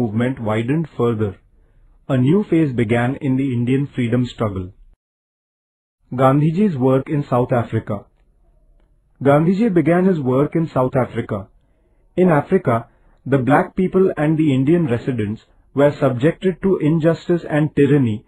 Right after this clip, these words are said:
by the British government. Gandhiji opposed this injustice and secured justice for the people there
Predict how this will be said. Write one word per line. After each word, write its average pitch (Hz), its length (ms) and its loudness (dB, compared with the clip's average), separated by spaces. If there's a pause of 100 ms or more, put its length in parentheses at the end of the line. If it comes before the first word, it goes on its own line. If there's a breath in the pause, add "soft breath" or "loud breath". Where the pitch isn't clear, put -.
(220)
by 127 140 2
the 143 100 0 (100)
British 120 320 -2
government. 107 540 -4 (840)
Gandhiji 147 520 2 (120)
opposed 175 360 0
this 190 220 2
injustice 127 580 -2 (360)
and 139 200 0
secured 156 480 -2
justice 135 480 -2
for 147 100 0
the 143 220 0
people 127 360 0
there 127 360 0